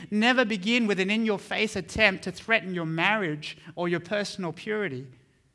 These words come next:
Instead, they begin with an erosion of resistance.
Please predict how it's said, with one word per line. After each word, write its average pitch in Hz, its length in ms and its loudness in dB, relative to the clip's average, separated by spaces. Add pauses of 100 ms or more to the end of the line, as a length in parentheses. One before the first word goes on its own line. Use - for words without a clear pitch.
(160)
Instead, 190 440 -4
they 190 100 -4
begin 196 420 -4
with 180 220 -8 (320)
an 170 100 -6
erosion 170 640 -4
of 135 200 -12
resistance. 139 880 -12